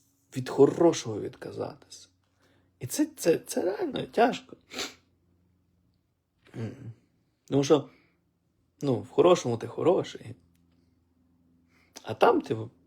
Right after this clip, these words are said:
там взагалі непонятно. Там, там от або пан, або пропав, да? Є така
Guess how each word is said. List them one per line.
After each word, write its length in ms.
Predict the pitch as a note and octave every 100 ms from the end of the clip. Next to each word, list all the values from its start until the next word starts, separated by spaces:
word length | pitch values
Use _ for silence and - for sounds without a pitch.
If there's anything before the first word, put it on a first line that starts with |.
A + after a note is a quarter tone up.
| _ _ _ _ _ _ _ _ _ _ _ _ _ _ _ _ _ _ _ _ _ _ _ _ _ _ _ _ _ _
там 220 | - E3+ -
взагалі 260 | - B2
непонятно. 480 | A2+ - F#2 - - _ _ _ _
Там, 300 | F#3 D#4 F#3+
там 280 | D#3+ G#3 C#3
от 140 | B2 - - - - _ _ _ _ _ _ _ _
або 240 | - - C3
пан, 420 | - F#3+ B3+ C3+
або 240 | - C#3+ C#3
пропав, 520 | C#3+ C3+ A#2+ F#2 -
да? 200 | G#2+ B2+
Є 220 | G#2+ G#2
така 460 | G#2 - - G#2+